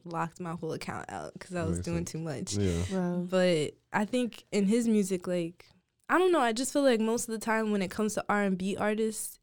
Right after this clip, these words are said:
Speaker 1: it's also just, like, this stigma in the media. Like you said, like, they don't wanna, like, talk about it.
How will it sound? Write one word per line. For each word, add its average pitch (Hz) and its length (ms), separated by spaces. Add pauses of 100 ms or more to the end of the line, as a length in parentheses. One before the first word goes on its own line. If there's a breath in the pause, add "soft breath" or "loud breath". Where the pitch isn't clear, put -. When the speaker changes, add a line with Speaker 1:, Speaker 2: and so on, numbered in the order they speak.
Speaker 1:
it's 185 400
also 190 320
just, 180 240
like, 180 200
this 170 160
stigma 185 440
in 175 160
the 170 60
media. 170 420
Like 170 220
you 165 60
said, 170 300
like, 170 160
they 175 120
don't 175 220
wanna, 170 240
like, 165 240
talk 202 280
about 180 320
it. 185 160